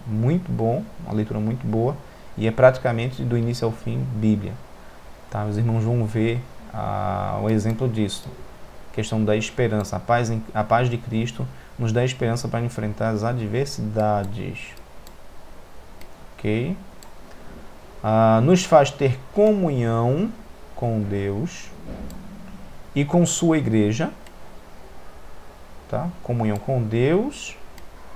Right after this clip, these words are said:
e com a igreja, que é formada por todos os crentes em diversas épocas, línguas, nação e classe social,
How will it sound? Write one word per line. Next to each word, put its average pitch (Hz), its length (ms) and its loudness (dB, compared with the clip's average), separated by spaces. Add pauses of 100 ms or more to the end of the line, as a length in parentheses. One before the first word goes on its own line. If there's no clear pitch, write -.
(200)
e 143 320 2 (280)
com 113 220 0
a 107 80 4
igreja, 101 500 -2 (1400)
que 175 120 8
é 170 60 12
formada 151 420 6
por 143 200 -4
todos 156 240 0
os 147 120 -2
crentes 160 500 0
em 131 80 4
diversas 127 560 4
épocas, 131 480 2
línguas, 131 540 0
nação 131 720 0
e 127 60 2
classe 127 280 4
social, 127 480 2